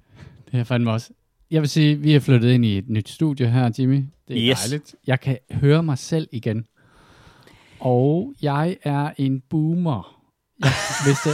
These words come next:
Speaker 1: er, at jeg ikke kan høre mig selv, så begynder jeg bare at tale højere og højere og højere. Og, og det kan jeg nu.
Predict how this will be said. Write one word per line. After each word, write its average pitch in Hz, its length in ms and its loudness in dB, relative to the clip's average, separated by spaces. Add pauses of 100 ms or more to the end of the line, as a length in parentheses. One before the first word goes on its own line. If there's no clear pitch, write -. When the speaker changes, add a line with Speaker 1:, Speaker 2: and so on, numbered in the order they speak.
Speaker 1:
er, 160 140 2
at 165 100 2
jeg 170 60 6
ikke 190 120 0
kan 180 120 4
høre 160 280 6
mig 165 160 2
selv, 175 280 0 (520)
så 180 80 -2
begynder 165 280 4
jeg 156 100 2
bare 147 140 -2
at 151 80 -2
tale 139 260 -4
højere 139 560 0
og 127 80 -2
højere 127 560 2 (200)
og 123 120 2
højere. 127 540 0 (800)
Og, - 80 0 (1120)
og - 60 -6
det 131 80 -2
kan 139 140 -2
jeg 117 100 0
nu. 104 140 -4